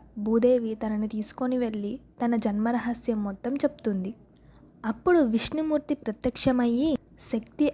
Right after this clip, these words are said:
ఆయుధాన్ని, దివ్య రథమును ఇస్తాడు. కామ్యరూప దేశాన్ని పరిపాలించుకోమని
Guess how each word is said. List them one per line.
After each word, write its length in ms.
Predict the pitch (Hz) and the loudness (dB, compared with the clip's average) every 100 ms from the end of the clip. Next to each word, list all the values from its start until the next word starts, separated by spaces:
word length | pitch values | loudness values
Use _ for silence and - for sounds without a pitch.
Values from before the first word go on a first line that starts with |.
| 220 | 0
ఆయుధాన్ని, 680 | 220 240 262 247 240 254 269 | 0 2 4 2 2 0 0
దివ్య 420 | 226 214 240 247 | 0 0 2 2
రథమును 520 | 226 220 214 226 330 - _ - 339 | 2 0 0 0 -4 -10 _ -8 -6
ఇస్తాడు. 500 | - - 208 190 208 _ - - - - - | -6 -2 -2 -2 -6 _ -20 -20 -20 -8 0
కామ్యరూప 680 | 214 233 277 277 269 - 254 | 2 4 2 2 0 -2 -2
దేశాన్ని 640 | 208 196 214 202 202 214 - | -2 0 0 0 0 -2 -4
పరిపాలించుకోమని 1000 | 202 208 214 214 214 - 220 208 214 | -4 -2 0 2 0 -2 0 0 0